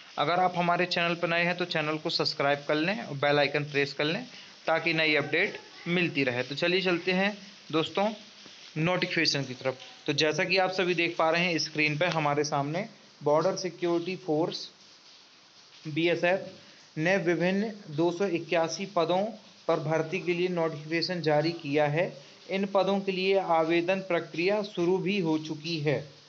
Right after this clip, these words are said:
तो जैसा कि आप सभी देख पा रहे हैं आवेदन प्रक्रिया शुरू हो चुकी है, एक माह तक जारी रहेगी ये प्रक्रिया जो है। इच्छुक candidate तय समय से पहले apply कर सकते हैं। इन पदों की भर्ती के लिए उम्मीदवार आधिकारिक website जो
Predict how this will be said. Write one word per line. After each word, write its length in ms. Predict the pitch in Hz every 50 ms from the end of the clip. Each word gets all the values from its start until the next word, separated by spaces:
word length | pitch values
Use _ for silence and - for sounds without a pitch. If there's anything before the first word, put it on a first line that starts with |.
| - - - - - - -
तो 100 | 147 143
जैसा 300 | 135 151 156 151 160 175
कि 120 | 170 180
आप 120 | 175 175 175
सभी 220 | 180 180 170 170
देख 180 | 175 175 170 175
पा 100 | 175 175
रहे 100 | 185 185
हैं 60 | 175
आवेदन 280 | 165 160 160 160 165
प्रक्रिया 380 | 165 175 170 170 156 156 170 170
शुरू 260 | 165 - 160 151 156 156
हो 100 | 156 156
चुकी 260 | 151 156 151 151 165
है, 200 | 170 185 202 196 - - - - - - -
एक 220 | 180 190 208 202 202
माह 260 | 196 190 185 185 185 185
तक 280 | 185 196 196 190 165 147
जारी 320 | 147 156 147 143 151 170
रहेगी 400 | 170 180 175 185 180 170 180 185
ये 100 | 185 185 180 185
प्रक्रिया 500 | 185 165 165 - 175 165 170 180 190 180
जो 160 | 160 180 180 175
है। 160 | 185 214 247 247 - - - - - - - - - - - - - - -
इच्छुक 420 | 170 175 170 165 - - 214 208 -
candidate 720 | 190 185 180 175 170 175 175 156 175 180 190 185 185 - - - -
तय 200 | 180 180 190 185
समय 340 | 185 190 180 170 165 170 175
से 140 | 170 - 175
पहले 340 | 170 - 160 156 156 165 180 180
apply 360 | 165 151 147 147 147 147 147 143
कर 140 | 147 139 139 -
सकते 340 | 151 147 151 - - 175
हैं। 180 | 170 190 214 233 - - - - - - - -
इन 200 | - 196 196 185
पदों 240 | 196 190 180 196 190
की 100 | - 202 185
भर्ती 340 | 160 156 156 156 151 175 180
के 120 | 165 180 175
लिए 160 | 170 175 180
उम्मीदवार 600 | 180 170 160 160 165 170 170 160 165 170 175 185 180 170 165
आधिकारिक 640 | 156 147 151 156 151 160 156 156 160 165 160 156 151
website 640 | 147 147 147 147 - - 165 175 190 175 156 139
जो 200 | 147 165 165 165